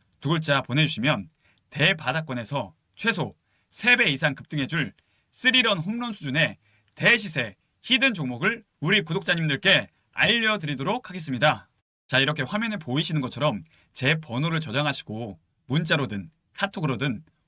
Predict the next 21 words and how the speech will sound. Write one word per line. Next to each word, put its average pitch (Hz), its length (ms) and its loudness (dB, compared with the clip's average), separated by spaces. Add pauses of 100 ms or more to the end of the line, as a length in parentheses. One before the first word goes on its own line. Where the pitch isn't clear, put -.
(140)
홈런 143 420 2 (100)
두 120 100 -6
글자 156 180 0
남겨주시면 120 480 -2
되고요. 104 480 -6 (560)
한 214 260 -2
분 214 160 -2
한 175 200 -4
분 110 240 -4 (140)
순차적으로 147 800 -2 (240)
제가 127 280 2
직접 143 440 -2 (200)
급등할 160 540 2
종목에 120 340 -8
대해 113 300 -6
알려드릴 123 540 -2
테니까요. 104 580 -4 (440)
문자가 165 400 2
편하신 190 380 -4
분들은 147 340 0
문자로, 131 420 0